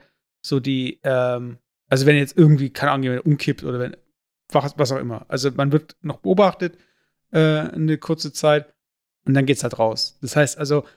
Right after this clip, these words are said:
es ist nicht so irgendwie, dass man da, äh, reinkommt und dann irgendwie aus den Wänden Spritzen kommen und so der ganze Körper so, <laughs> so Indiana Jones mäßig, weißt du? Also es ist keine, äh, kein, mm, hier,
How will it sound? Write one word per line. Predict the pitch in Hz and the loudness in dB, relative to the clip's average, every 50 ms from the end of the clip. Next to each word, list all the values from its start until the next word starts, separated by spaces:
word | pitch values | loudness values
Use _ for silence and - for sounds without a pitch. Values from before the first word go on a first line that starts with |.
| _ _ _ _ - | _ _ _ _ -10
es | 147 170 - | -8 -6 -4
ist | 180 - 180 | 0 2 4
nicht | 170 156 - | 2 2 2
so | - - 160 156 165 | 0 0 2 4 4
irgendwie, | 160 151 147 143 139 | 4 2 0 -2 -4
dass | 135 139 127 - | -6 -6 -6 -2
man | 147 147 143 135 | -2 -2 0 2
da, | 135 131 131 127 131 131 - _ - 139 135 135 131 127 131 127 - _ | 2 2 2 2 0 -2 -4 _ -4 -2 0 0 0 -2 -2 -6 -8 _
äh, | _ _ _ _ _ _ _ _ _ _ _ _ _ _ _ _ _ _ _ _ - | _ _ _ _ _ _ _ _ _ _ _ _ _ _ _ _ _ _ _ _ -2
reinkommt | - 143 170 180 - - 156 151 165 170 - - | 2 2 2 2 2 0 0 0 0 -2 -6 -4
und | - 151 143 143 139 | -2 0 0 2 2
dann | 143 143 143 | 2 0 2
irgendwie | 151 147 147 147 147 | 0 -2 -2 0 0
aus | 143 123 - | -2 -2 -2
den | - 147 139 127 | -2 -2 0 2
Wänden | 143 151 - - 160 | 2 0 0 -2 -6
Spritzen | 131 - - - 160 156 - - 156 - | -6 -4 -4 -2 -2 -2 0 -2 -2 0
kommen | - 151 147 147 151 | 2 0 0 0 0
und | 151 135 131 - _ - - | -4 -4 -6 -6 _ -8 -6
so | 143 131 | -2 0
der | 139 139 | 2 4
ganze | 135 139 139 - 151 | 4 2 0 -2 -8
Körper | - - 147 147 - - 139 | -6 -2 -2 -2 0 -2 -2
so, | 123 120 127 123 120 120 123 - _ _ - - - - - - - - _ - _ _ | -2 -2 -4 -4 -6 -6 -8 -12 _ _ -14 -10 -10 -10 -10 -12 -16 -20 _ -20 _ _
<laughs> | - 185 - - - - - - - - - 320 - - 311 - - - 277 | 2 2 2 2 -4 -10 -10 -10 -6 -2 0 0 2 2 0 -2 2 4 6
so | 151 156 | 6 6
Indiana | 254 190 143 170 170 170 170 | 6 6 6 6 6 6 4
Jones | 160 - 170 170 170 170 - | 2 4 4 4 4 2 0
mäßig, | 143 135 135 127 135 135 135 | 0 0 0 0 -2 -2 -2
weißt | 135 143 147 | -2 -2 -2
du? | 151 151 147 139 - - - - - _ _ _ _ _ - | -2 -4 -6 -6 -8 -16 -20 -20 -20 _ _ _ _ _ -4
Also | 147 139 131 156 | -4 -2 0 0
es | - - 139 - | -2 -2 -4 -6
ist | 151 147 - - | -8 -8 -6 0
keine, | - 151 147 151 147 143 139 135 131 - - | 2 2 2 2 2 2 2 2 2 0 -2
äh, | 135 135 | -6 -8
kein, | - - 143 139 139 135 | -6 -4 -2 -2 -2 -2
mm, | 135 - - 160 139 135 135 127 127 - - - | -4 -6 -8 -10 -12 -12 -12 -12 -14 -16 -18 -20
hier, | 147 131 143 139 131 123 117 120 - | -16 -8 -6 -4 -4 -4 -4 -8 -12